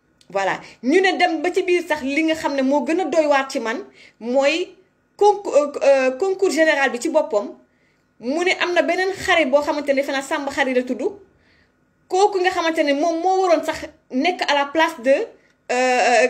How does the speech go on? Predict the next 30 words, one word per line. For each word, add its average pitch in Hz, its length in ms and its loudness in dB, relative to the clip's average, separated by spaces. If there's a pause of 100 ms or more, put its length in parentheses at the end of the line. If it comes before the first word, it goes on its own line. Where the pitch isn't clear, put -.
euh, 233 380 4
Diary 277 320 4
Sow, 269 240 0
maanaam 254 500 -2 (520)
kooku 370 200 2
waroon 359 300 4
gagner 349 320 0 (140)
concours 294 260 0
général 214 440 -4
bi, - 100 -16 (680)
parce 254 160 -4
que - 120 4
moom 311 500 0 (760)
ci - 80 -4
wàllu 359 280 2
mathématique 302 560 0
ak 277 80 -2
science 277 340 -4
moo 262 220 2
ko 269 100 -2
rawoon. 208 400 0 (1400)
Mais 262 260 2
Diary 339 360 2
Sow, 339 320 0
y 269 120 0
avait 311 300 2
eu 330 140 -2
des, 285 380 0
des 233 140 -2
petites, 381 440 -2